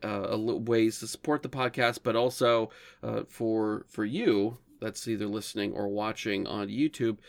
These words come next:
you can actually click on the listener supported discounts as well. And through that,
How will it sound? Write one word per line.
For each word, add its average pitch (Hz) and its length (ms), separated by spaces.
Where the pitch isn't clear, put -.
you 131 200
can 127 160
actually 110 540
click - 340
on 110 100
the 101 80
listener 107 300
supported 110 420
discounts 104 540
as 110 160
well. 156 360
And 113 240
through 123 240
that, 120 440